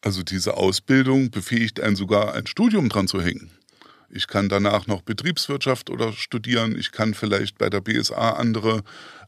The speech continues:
Kurse machen wie, äh, B-Lizenzen. Dieser Meisterbrief ist dann ein Freifahrtschein für weitere Ausbildung.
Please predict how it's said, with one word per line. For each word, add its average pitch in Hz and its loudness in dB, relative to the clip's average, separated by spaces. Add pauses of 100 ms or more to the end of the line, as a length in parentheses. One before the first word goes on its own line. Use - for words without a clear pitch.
(220)
Kurse 117 2
machen 107 2
wie, 104 -4
äh, - -8 (580)
B-Lizenzen. 139 2 (340)
Dieser 113 4
Meisterbrief 139 2
ist 127 -10
dann 104 -2
ein 92 -4
Freifahrtschein 117 0
für 104 -10
weitere 98 2
Ausbildung. - -6